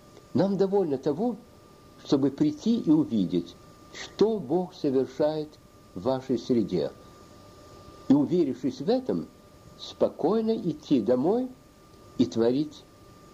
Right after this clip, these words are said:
так же». Разве это не замечательно? Разве это не пример? Разве это не притча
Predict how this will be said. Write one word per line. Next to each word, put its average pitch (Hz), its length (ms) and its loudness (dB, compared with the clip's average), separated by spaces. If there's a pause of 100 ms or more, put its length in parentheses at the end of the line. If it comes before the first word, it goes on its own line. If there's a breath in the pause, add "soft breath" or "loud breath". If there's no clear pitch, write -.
(100)
так - 200 -4 (140)
же». - 140 -6 (540)
Разве 151 380 0
это 110 260 -6
не 98 140 0
замечательно? 101 680 0 (1000)
Разве 160 380 2
это 139 120 -2
не 127 140 4
пример? 143 480 0 (880)
Разве 160 380 0
это 143 180 -2
не 131 160 4
притча 180 720 0